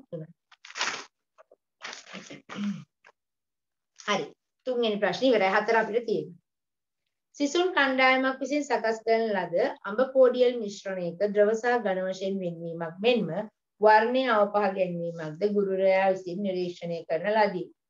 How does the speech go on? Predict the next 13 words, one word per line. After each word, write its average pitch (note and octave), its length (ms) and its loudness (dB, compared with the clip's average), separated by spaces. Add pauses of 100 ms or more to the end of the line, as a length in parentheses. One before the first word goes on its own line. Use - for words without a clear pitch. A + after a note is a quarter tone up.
(320)
මෙම B3 180 2
එක් A3 280 -2
එක් D4 220 4
දෝෂය G#3+ 420 4
සඳහා E3+ 520 -2
ප්‍රධාන F#3 520 0
හේතුවක් A#3+ 560 2
බැගින් F3+ 340 -4
සඳහන් E3+ 460 -10
කරයි. - 220 -14 (920)
දුවේ C#4+ 200 10
පුතේ, D#4 260 6
අපි B3+ 320 2